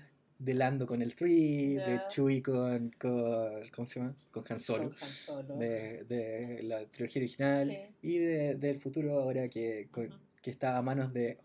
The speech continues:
Speaker 1: Hondo Onaka, el pirata.
Speaker 2: Sí.
Speaker 1: Ese, eh, el halcón en este momento está en manos de Hondo Onaka.
Speaker 2: En este momento,
Speaker 1: En este momento,
Speaker 2: ¿cuándo?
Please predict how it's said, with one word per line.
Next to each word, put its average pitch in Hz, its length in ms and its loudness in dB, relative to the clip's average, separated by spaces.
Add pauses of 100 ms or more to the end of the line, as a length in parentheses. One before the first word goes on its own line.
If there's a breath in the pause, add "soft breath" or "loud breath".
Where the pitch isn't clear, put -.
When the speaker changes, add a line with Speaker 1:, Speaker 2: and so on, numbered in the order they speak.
(100)
Speaker 1:
Hondo 139 340 -2
Onaka, 143 480 -6
el 117 160 -6
pirata. 123 380 -4
Speaker 2:
Sí. 240 420 -4
Speaker 1:
Ese, 294 240 0
eh, 120 420 -6
el 120 100 -2
halcón 156 320 -2
en 160 60 -4
este 156 140 -6
momento 156 320 -2
está 147 160 -2
en 135 60 0
manos 131 240 -4
de 131 100 -10
Hondo 117 200 -10
Onaka. 190 340 -4
Speaker 2:
En 233 100 -6
este 262 220 -2
momento, 226 320 -6
Speaker 1:
En 127 40 -2
este 131 160 0
momento, 135 320 2
Speaker 2:
¿cuándo? 151 300 0